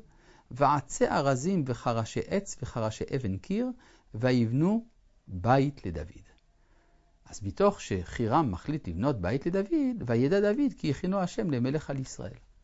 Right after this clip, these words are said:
מה זה קשור? כלומר, מדוע? בגלל הקשר עם, אה, חירם. חירם הוא המשך של אישיות קדומה, לפי חז"ל, הלא חירה העם-, רעהו העדולמי של יהודה.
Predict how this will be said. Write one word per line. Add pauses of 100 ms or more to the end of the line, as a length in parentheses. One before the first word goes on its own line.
(480)
מה
זה
קשור?
כלומר,
מדוע?
בגלל (320)
הקשר
עם,
אה,
חירם. (640)
חירם (400)
הוא
המשך
של
אישיות
קדומה, (440)
לפי
חז"ל, (380)
הלא
חירה
העם-,
רעהו
העדולמי
של
יהודה.